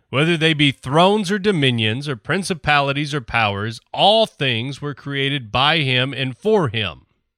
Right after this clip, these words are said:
And he is before all things, and by him all things consist. Now watch this. "He is the head of the body of the church"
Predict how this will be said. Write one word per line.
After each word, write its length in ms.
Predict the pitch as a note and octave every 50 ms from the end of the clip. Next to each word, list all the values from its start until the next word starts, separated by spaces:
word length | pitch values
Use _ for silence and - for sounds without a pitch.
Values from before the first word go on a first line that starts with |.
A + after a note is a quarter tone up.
| _ _ _ _ _ _ _ _ _ _ _ _ _ _ _ _ _ _ _ _ _ _ _ _ _ _ _ -
And 200 | - C3+ C3+ B2+
he 440 | B2 G#2 A2 D3+ G#3+ A#3 A3+ F#3+ C#3
is 260 | B2 A#2+ B2 C#3 C3
before 600 | B2 B2+ D3 D3+ C#3+ - - - G#3+ B3 A#3 G3+ D#3
all 200 | C3+ B2 A#2 A2+
things, 560 | - - A#2 A#2 A2 G#2+ A2+ B2+ D3 C#3 -
and 340 | C#3+ C#3 C3 B2 G#2+ G2+ G2
by 340 | C#3 D3+ F3+ G#3 A#3 A#3 A3
him 600 | F3 A2+ B2 A#2 A2+ G#2 G2+ G#2 G#2+ C3 D3 _ _ _ _ _ _ _ _ _ _ _ _
all 320 | - B2+ D3+ F#3 G#3+ G#3+ G3+
things 760 | - _ - F3 D#3+ D3 C#3 C3+ C3+ C#3 D3 C#3 - - - _ _ _ _ _ _ _ _ _ -
consist. 920 | - D#3 D3+ D3 C3 - - - F3+ G3 D#3+ F#2 - - - - - - _ _ -
Now 140 | - A2 A2
watch 360 | B2+ E3 F#3 F#3 D#3 - -
this. 420 | - A2 - - - - - - _ _ _ _ _ _ _ _ _ _
"He 300 | - - E3 G#3+ A3+ A3
is 200 | G#3 F#3 D3+ C#3
the 220 | C3 C3 B2+ A#2 G#2+
head 320 | A2 D3 F3 F#3+ G3+ F#3+
of 120 | G3 F3 D#3
the 120 | D#3+ D3
body 520 | B2+ A#2 C3+ C#3 D3+ D#3 D#3+ E3 E3+ D#3
of 260 | - - C#3 C3 C3+ C#3
the 80 | C#3
church" 680 | A#2 - - G#3 G#3 F#3 C3 _ _ - - - -